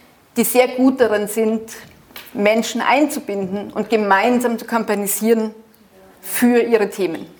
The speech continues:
Im Europaparlament, im letzten gab's Julia Reda, eine europäische Abgeordnete der Piratenpartei, die für die Urheberrechtsreform Hunderttausende Menschen,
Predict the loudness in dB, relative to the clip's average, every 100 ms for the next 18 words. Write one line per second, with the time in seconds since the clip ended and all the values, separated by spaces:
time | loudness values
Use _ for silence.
0 | -20 -20 -20 -20 -2 2 4 2 2 2
1 | 4 4 4 2 0 -4 -16 -20 -20 -18
2 | -4 2 2 2 0 -2 0 0 0 0
3 | 4 4 4 4 2 2 -4 -12 -8 -4
4 | -4 -2 -2 -2 -2 0 2 0 0 -4
5 | -4 -6 -4 -4 -4 0 2 2 -2 -6
6 | -2 0 0 -2 -8 -20 -20 -20 -20 -20
7 | -20 -2 2 2 2 -2 0 2 4 2
8 | 2 2 2 -2 -6 -4 2 4 4 0
9 | -6 -12 -20 -20 -2 2 4 2 0 2
10 | 4 4 2 2 0 0 -6 -20 _ 0
11 | 2 0 -4 -8 -8